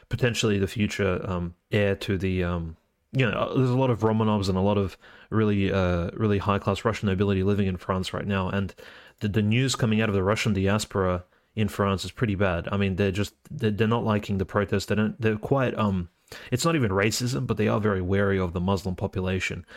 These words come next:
And I think given the crackdowns in Moscow as well, they also may be inspired by what's happening in France. So there may be, that's, that's kind of one of the net positives, right? Regardless of what occurs in France, is that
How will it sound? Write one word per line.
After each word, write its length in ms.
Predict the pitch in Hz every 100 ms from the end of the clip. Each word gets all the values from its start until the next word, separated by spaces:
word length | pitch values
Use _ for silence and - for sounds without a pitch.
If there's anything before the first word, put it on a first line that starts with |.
| - -
And 140 | 107
I 20 |
think 300 | 107 123 -
given 260 | - 117 156
the 80 | 135
crackdowns 600 | - 117 117 117 110 107
in 100 | 92
Moscow 340 | 98 107 120
as 160 | 101 92
well, 160 | 107
they 140 | 117 104
also 240 | 104 104
may 240 | 95 101 104
be 200 | 98 95
inspired 600 | 92 - 98 101 90 82
by 120 | 95
what's 200 | 95 -
happening 260 | 95 90
in 80 | 92
France. 280 | 92 131 104
So 100 | 98
there 100 | 98
may 120 | 113
be, 180 | 98 90 - -
that's, 320 | - 117 - -
that's 240 | 120 -
kind 180 | 123 110
of 100 | 98
one 220 | 95 107
of 60 | 101
the 80 |
net 180 | 101 107
positives, 420 | - 147 117 87
right? 180 | 92 104 -
Regardless 480 | 98 110 101 92
of 60 | 92
what 160 | 98 95
occurs 260 | 120 107
in 80 | 101
France, 320 | - 98 90
is 120 | 92
that 180 | 98 92